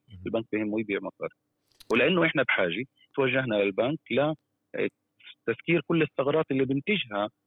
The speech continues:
Speaker 2: طريقة اتخاذ القرارات اللي بتخدم العاصفة، أو إنه البحث عن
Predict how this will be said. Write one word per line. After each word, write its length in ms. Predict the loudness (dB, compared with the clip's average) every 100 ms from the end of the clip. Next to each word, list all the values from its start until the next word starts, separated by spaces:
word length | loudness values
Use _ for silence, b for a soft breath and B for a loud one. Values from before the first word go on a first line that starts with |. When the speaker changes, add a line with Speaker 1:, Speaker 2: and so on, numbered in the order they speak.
| -4
Speaker 2:
طريقة 320 | 0 0 0
اتخاذ 340 | -2 -4 -2 -4
القرارات 440 | -2 -2 0 -2 -4
اللي 120 | -8
بتخدم 260 | -8 -8 -6
العاصفة، 500 | -4 -4 -6 -4 -2 0
أو 160 | -2
إنه 160 | -4 -6
البحث 340 | -8 -8 -8 -8
عن 260 | -8 -8